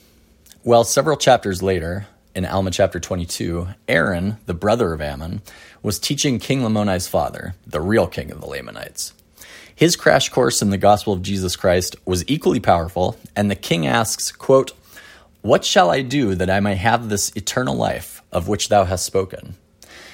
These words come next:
Yea, what shall I do that I may be born of God, having this wicked spirit rooted out of my breast, and receive his Spirit,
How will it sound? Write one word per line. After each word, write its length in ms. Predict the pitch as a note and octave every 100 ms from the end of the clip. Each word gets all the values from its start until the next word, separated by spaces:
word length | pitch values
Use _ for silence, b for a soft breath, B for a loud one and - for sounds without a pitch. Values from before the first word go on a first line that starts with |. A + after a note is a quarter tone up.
| B
Yea, 220 | A#2 B2
what 220 | A#2+ D#3+
shall 240 | - - -
I 120 | B2+
do 440 | A2+ D#3 C#3 D#2 F#2+ -
that 100 | G#2+
I 100 | A#2+
may 160 | B2
be 120 | G2+
born 340 | F#2 G2+ A2 B2+
of 140 | G2+
God, 420 | G2+ G2 - G#2+ - _ _
having 260 | A#2+ B2 A#2+
this 160 | A2+
wicked 300 | A#2 C3+ D3+
spirit 380 | - - B2 A#2
rooted 380 | G2+ G#2+ D#3 -
out 140 | A#2 A#2
of 60 |
my 160 | G#2 G2
breast, 500 | - G1+ - - - _ -
and 160 | G2 F#2+
receive 360 | F2 B2+ A#2+
his 160 | A#2 -
Spirit, 440 | - E2+ - -